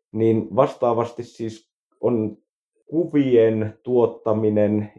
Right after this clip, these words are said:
ja nykyään myöskin nämä feikkivideot enenevässä määrin niinku tekstin generointi, niin tuota, nehän alkaa olla ihan niinku hämmästyttävällä tasolla, että niihin liittyviä nyt tällaisia niinku jonkunnäköisiä huolenaiheita, että mitä tapahtuu tällaisen niinku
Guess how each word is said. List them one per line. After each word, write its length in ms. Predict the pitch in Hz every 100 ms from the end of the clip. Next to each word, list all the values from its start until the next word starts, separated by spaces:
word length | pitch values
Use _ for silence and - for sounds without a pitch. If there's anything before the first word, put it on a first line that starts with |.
| -
ja 260 | 104 104 -
nykyään 400 | 113 113 110 110
myöskin 360 | 107 107 107
nämä 140 | 104 107
feikkivideot 1160 | - 117 113 - 101 135 131 98 92 - - _
enenevässä 600 | 127 131 120 110 110 -
määrin 420 | 117 117 110 110 110
niinku 180 | 107
tekstin 680 | 107 - 135 - - - 107 98
generointi, 920 | 113 110 92 95 92 92 98 90 _
niin 200 | 101 90
tuota, 320 | 92 92 104
nehän 280 | 104 107 95
alkaa 280 | 104 120 110
olla 220 | 107 107 -
ihan 180 | 107
niinku 360 | 101 98 104 - _ _
hämmästyttävällä 840 | - 123 107 101 95 - 101 101
tasolla, 400 | - 110 110 92
että 180 | - -
niihin 360 | 107 117 107 98
liittyviä 480 | 104 - 101 104 101
nyt 200 | 104 -
tällaisia 480 | 107 101 92 104
niinku 420 | 98 92 107 107 _
jonkunnäköisiä 800 | 113 131 127 113 110 117 110 120
huolenaiheita, 800 | 110 123 110 107 110 110 113 95
että 180 | 101 -
mitä 220 | 107 110
tapahtuu 720 | 110 101 101 98 - 107 101 98 _
tällaisen 520 | 107 101 98 95 101
niinku 360 | 95 92 98